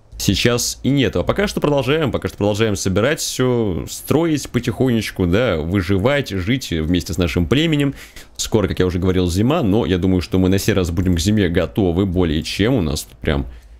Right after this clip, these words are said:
с едой всё довольно неплохо. Шиповничек есть, вот грибы появляются.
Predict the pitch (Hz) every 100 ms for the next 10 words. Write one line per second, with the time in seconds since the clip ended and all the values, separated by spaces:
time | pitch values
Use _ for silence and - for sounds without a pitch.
0 | - - - 101 110 117 78 - - 104
1 | 82 - - _ - 90 90 95 90 78
2 | 131 180 - 107 87 76 - - - -
3 | 156 180 143 - - 110 - 80 78 95
4 | - 117 104 95 92 - -